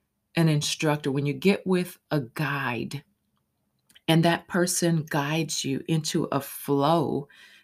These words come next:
that you wouldn't necessarily do on your own, then that can, um, of course, bring about,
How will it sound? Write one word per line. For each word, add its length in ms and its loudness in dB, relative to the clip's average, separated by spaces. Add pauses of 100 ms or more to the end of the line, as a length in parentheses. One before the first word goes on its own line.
that 180 2
you 180 4
wouldn't 460 2
necessarily 880 -2
do 460 0
on 220 -2
your 280 -8
own, 460 4 (1080)
then 540 4 (140)
that 500 0
can, 600 -2 (380)
um, 580 -4
of 140 -6
course, 360 -2
bring 360 -2
about, 460 -4